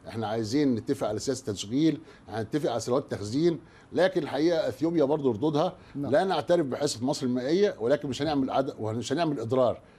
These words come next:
Speaker 1: طب اذا كنت ما بتعترفش بالحصة هتضرنا او مش هتضرنا ازاي؟
Speaker 2: ده يخليني اروح للاستاذ مصطفى. استاذ مصطفى، يعني الدول التي، آه، على شاكلة اوغندا ورئيسها كما تقول، هل تستطيع ان تلعب دورا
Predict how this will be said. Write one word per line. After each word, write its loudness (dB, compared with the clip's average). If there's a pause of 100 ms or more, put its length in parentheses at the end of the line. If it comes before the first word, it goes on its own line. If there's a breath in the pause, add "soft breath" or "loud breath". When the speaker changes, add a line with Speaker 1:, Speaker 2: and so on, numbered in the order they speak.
(180)
Speaker 1:
طب -2
اذا -4
كنت -2
ما -4
بتعترفش 0
بالحصة -2 (460 loud breath)
هتضرنا 2
او 2
مش -4
هتضرنا 0
ازاي؟ 0
Speaker 2:
ده 4
يخليني 4
اروح 4
للاستاذ -4
مصطفى. -4
استاذ -8
مصطفى، 0
يعني 2
الدول 4
التي، 0
آه، 0
على 0
شاكلة -4
اوغندا 2
ورئيسها -2
كما -6
تقول، -8 (360 loud breath)
هل 0
تستطيع 0
ان 0
تلعب 2
دورا 4